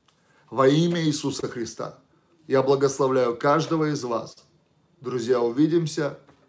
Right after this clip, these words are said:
Пока в онлайн, но очень скоро мы увидимся в нашей церкви. Очень скоро. Я жду этот день с нетерпением. Да благо ваши дома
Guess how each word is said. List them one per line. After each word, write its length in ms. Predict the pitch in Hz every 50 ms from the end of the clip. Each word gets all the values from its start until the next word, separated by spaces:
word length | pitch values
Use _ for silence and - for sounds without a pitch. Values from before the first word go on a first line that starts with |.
| _ _ _
Пока 300 | - 143 147 - 220 226
в 80 | 208 196
онлайн, 460 | 202 180 160 151 147 143 143 139 135
но 120 | 135 139 143
очень 300 | 139 139 - 143 147 139
скоро 540 | 139 - - - 170 185 185 190 185 175
мы 160 | 170 165 156 151
увидимся 600 | 143 131 135 143 143 143 143 135 131 - 135 120
в 80 | 117
нашей 360 | 117 117 117 110 - - 113
церкви. 560 | - - - - - 107 - - - 82 - _ _ _ _ _ _ _ _ -
Очень 400 | 151 156 165 160 160 151 139 135
скоро. 360 | - - 147 139 123 117 113
Я 140 | 117 117 113
жду 400 | 104 101 107 120 147 160 165 160
этот 440 | 151 151 - 139 131 113 104 98
день 320 | 95 135 147 147 147 139 131
с 120 | - - 135
нетерпением. 800 | 127 117 107 123 110 107 - - 113 107 95 95 - - - _ _ _ _ _ _ _
Да 260 | - 110 139 160 175 160
благо 220 | 151 156 156 147
ваши 320 | - 110 110 - - 117
дома 500 | 107 113 110 110 113 143 170 170 170 -